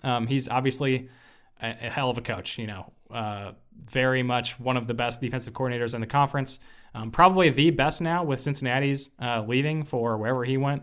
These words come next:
I think Ohio State or something. Um, so Joe Gillespie probably sitting on top of the conference in terms of best coordinators. Uh, but yeah, he won the best linebackers coach by, by Football Scoop. Um, and they talked about Zaven Collins, obviously, but they also mentioned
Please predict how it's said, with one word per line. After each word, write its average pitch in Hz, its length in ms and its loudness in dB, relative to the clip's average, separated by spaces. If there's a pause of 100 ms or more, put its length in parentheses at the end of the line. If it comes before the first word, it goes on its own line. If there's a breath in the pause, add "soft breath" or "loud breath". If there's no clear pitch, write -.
(120)
I 117 40 -16
think 123 220 -8 (200)
Ohio 123 260 -4
State 120 240 -4
or 135 40 -2
something. 143 360 -4 (540 soft breath)
Um, 110 400 -4 (340)
so 117 160 -4
Joe 147 200 4
Gillespie 135 340 0
probably 180 260 2
sitting 175 220 -2
on 139 100 2
top 151 200 4
of - 40 -10
the 117 60 -6
conference 120 400 -2
in 107 100 -8
terms 120 360 -4
of 107 260 -6 (200)
best 117 280 -6
coordinators. 110 680 -8
Uh, 110 180 -6
but 110 140 -2
yeah, 117 140 2
he 131 160 0
won 135 240 2
the 127 80 0
best 131 260 0
linebackers 120 440 -2
coach 117 360 -4 (480 soft breath)
by, 117 340 2 (200)
by 107 280 -4
Football 147 360 0
Scoop. 131 340 -2 (160)
Um, 113 360 -8 (360)
and 123 180 -2
they 127 80 2
talked 190 180 6
about 151 160 4
Zaven 147 240 6
Collins, 147 300 4
obviously, 123 500 0
but 123 160 -4
they 123 100 2
also 135 260 4
mentioned 127 460 -2